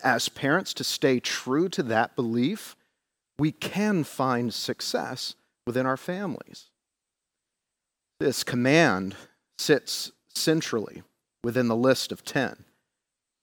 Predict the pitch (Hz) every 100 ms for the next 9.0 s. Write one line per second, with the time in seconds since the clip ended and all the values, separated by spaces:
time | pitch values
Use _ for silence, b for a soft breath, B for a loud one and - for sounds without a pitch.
0 | _ _ 131 143 139 120 110 107 127 131
1 | 90 - - 143 139 107 92 98 95 117
2 | 104 98 101 101 - - 104 127 151 151
3 | 113 - 127 120 117 - 101 - 117 113
4 | 147 170 - - - _ _ _ _ _
5 | _ - - 110 - - 170 196 208 185
6 | 135 127 156 117 101 - - 127 117 113
7 | 104 92 85 - 131 139 110 104 98 104
8 | - 101 95 101 98 - - 92 - -